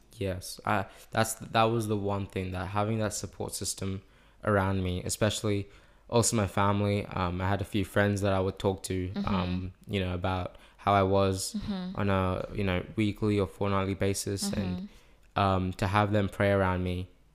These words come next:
Speaker 1: uh, it was such a crazy thing 'cause
Speaker 2: Yeah.
Speaker 1: I remember telling one of my mates that I will never come back to God. I blatantly said it to him, and he's,
Speaker 2: Wow.
Speaker 1: he's also Christian, and, and,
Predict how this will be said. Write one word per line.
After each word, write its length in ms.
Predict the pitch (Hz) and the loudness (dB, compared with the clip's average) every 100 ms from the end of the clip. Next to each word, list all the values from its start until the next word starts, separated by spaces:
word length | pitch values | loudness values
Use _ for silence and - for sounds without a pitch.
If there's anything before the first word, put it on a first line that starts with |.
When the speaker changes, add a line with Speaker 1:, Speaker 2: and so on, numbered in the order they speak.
| - | -4
Speaker 1:
uh, 300 | 92 95 92 - | -2 0 -4 -4
it 60 | 95 | -2
was 200 | 95 - | -2 0
such 240 | 104 104 - | -2 -2 -4
a 40 | |
crazy 480 | - - 101 92 95 | -6 2 4 4 0
thing 220 | 95 92 | -2 -2
'cause 240 | - 92 202 | -2 -2 -2
Speaker 2:
Yeah. 240 | 196 185 196 - | -4 -6 -10 2
Speaker 1:
I 80 | 214 | 8
remember 280 | 214 214 117 | 8 8 6
telling 340 | 107 113 104 101 | 4 4 6 4
one 100 | 101 | 4
of 60 | |
my 100 | 98 | 4
mates 440 | 95 104 101 - - | 2 2 2 0 -4
that 280 | 92 - - - - - - - - 101 | -2 -4 -8 -20 -20 -20 -20 -20 0 8
I 440 | 104 101 101 95 - | 8 8 6 0 -2
will 180 | 104 104 | 0 4
never 280 | 104 104 104 | 4 2 2
come 200 | 107 95 | 2 2
back 220 | 92 - | 2 0
to 80 | 98 | 0
God. 280 | 110 101 | 2 4
I 120 | - 104 | 4 2
blatantly 500 | 113 113 107 110 104 | 4 4 4 2 2
said 200 | 104 104 | 2 2
it 100 | 98 | 0
to 100 | 98 | -2
him, 80 | 90 | -2
and 100 | 92 | 0
he's, 320 | 107 107 95 | 2 2 0
Speaker 2:
Wow. 120 | 185 | -2
Speaker 1:
he's 180 | 120 117 | 2 4
also 260 | 107 - 104 | 6 4 2
Christian, 400 | 113 104 - 95 | 2 0 0 0
and, 160 | 92 95 - - - - | 0 -4 -14 -20 -18 -2
and, 340 | 101 95 92 | 2 2 0